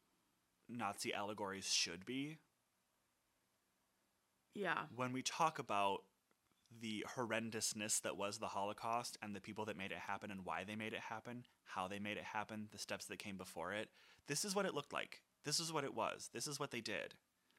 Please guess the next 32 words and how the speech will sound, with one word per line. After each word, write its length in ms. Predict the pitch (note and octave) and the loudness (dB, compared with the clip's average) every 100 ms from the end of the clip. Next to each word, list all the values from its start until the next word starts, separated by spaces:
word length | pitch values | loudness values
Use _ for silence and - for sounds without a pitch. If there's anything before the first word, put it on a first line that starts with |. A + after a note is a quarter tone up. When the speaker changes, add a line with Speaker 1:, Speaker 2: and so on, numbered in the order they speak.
| _ | _
Speaker 1:
When 120 | - A#2+ | -6 -2
people 200 | C#3 C#3 | 0 2
disagreed 420 | C3+ - D#3 D#3 | 2 2 2 2
with 160 | B2 | 2
them, 260 | A#2 G2 G2 - - - | 2 2 0 -8 -10 0
they 120 | A#2 | 2
turned 300 | - A#2+ A2+ | 2 0 -2
the 120 | A2 | -4
threat 260 | - A2+ G#2 - | -2 -2 -2 2
on 360 | G2+ F#2+ G2 - _ | 2 2 -2 -10 _
those 160 | G2 F2+ | -4 -4
people. 460 | - G#2+ C2 - - _ _ - - - _ _ _ _ _ A2+ | -6 -6 -6 -8 -12 _ _ -20 -20 -20 _ _ _ _ _ -4
Like, 180 | G#2 G#2+ A2+ A2+ | -4 -4 -12 -12
th-, 160 | A#2+ | -4
the 160 | B2+ B2+ | 0 6
allegory 480 | B2 D3+ D3+ D3 C#3 | 6 6 4 2 4
is 80 | - | 6
so 280 | - A#2 | 6 6
deep 240 | A#2 A#2 A2 | 4 0 0
and 80 | A2 | 0
all-encompassing, 680 | G#2+ G#2+ A2 G#2+ G2 B2 A2+ | 0 0 -2 -4 -4 -2 -2
and 100 | G#2 | -2
again, 260 | G#2 G2+ | 0 0
I 80 | F#2+ | -2
think 180 | G2+ G#2+ | -4 -6
it's 120 | G#2+ | -4
because 360 | A2 - G#2+ G#2+ | -6 -2 -4 -2
this 180 | G#2+ | -6
is 100 | G#2+ G#2+ | -6 -6
an 80 | |
English 320 | - G2+ G2+ A2 | -6 -4 -2 2
show. 500 | - E2+ F#2 A2 | 4 4 2 0